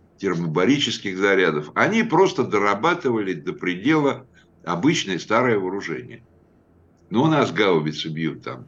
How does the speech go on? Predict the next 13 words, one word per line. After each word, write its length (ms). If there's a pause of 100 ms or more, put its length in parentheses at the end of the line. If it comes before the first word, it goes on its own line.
тридцать 440
пять, 280
ну 100
максимум, 520
ну 100
сорок, 500
да? 240 (580)
А 600 (240)
северокорейские 1000
гаубицы 600
бьют 300
восемьдесят 760
километров. 680